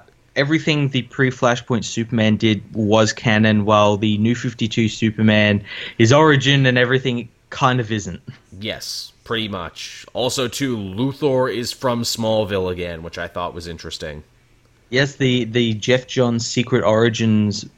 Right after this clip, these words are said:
Speaker 1: Superman book is now canon, is now the canon, uh, origin. And I don't think a lot of people realize that, 'cause I've se-, I've seen people getting angry that, "Oh,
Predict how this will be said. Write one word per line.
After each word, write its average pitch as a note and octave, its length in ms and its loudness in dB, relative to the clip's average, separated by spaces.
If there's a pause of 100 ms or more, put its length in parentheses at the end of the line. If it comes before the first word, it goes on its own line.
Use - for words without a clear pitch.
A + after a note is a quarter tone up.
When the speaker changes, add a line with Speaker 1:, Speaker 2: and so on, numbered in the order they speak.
(240)
Speaker 1:
Superman G#2+ 540 2
book A2 320 2
is A2 320 4
now A2 260 4
canon, A#2 560 0
is A2 240 0
now A2+ 220 4
the A2+ 180 2
canon, A2 640 0 (680)
uh, G2+ 220 2
origin. A#2 460 2
And C3 200 6
I C3+ 200 4
don't F#3 180 4
think G3 140 -4
a G3 40 4
lot F3 180 4
of E3 60 2
people E3 300 -2
realize B2 380 4
that, G#2+ 160 -2
'cause - 140 -6
I've B2 140 4
se-, - 240 -6 (120)
I've E2 160 -6
seen C#3 200 0
people B2 300 0
getting A#2+ 260 2
angry A2+ 400 2
that, A2 140 4
"Oh, B2 280 4